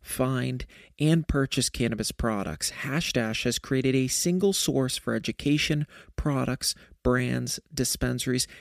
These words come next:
and takes it one step further by pairing users with products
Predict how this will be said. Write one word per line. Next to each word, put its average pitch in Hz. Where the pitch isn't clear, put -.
and 139
takes 156
it -
one 160
step -
further 139
by 113
pairing 135
users 120
with 120
products 110